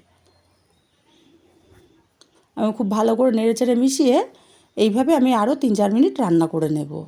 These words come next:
আমি মিনিট চারেক মতো রান্না করে নিয়েছি। পটলটা দেখুন অনেকটাই কিন্তু কমে এসছে।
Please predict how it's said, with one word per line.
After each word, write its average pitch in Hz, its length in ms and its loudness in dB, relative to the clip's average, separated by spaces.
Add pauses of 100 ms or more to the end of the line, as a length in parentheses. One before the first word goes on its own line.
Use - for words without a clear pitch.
(2750)
আমি 240 220 2
মিনিট 262 320 4
চারেক 277 240 0
মতো 277 220 2
রান্না 190 280 0
করে 180 240 0
নিয়েছি। 165 500 0 (480)
পটলটা 254 340 0
দেখুন 214 300 -2
অনেকটাই 262 440 0
কিন্তু 220 240 -2
কমে 190 400 2
এসছে। - 400 -8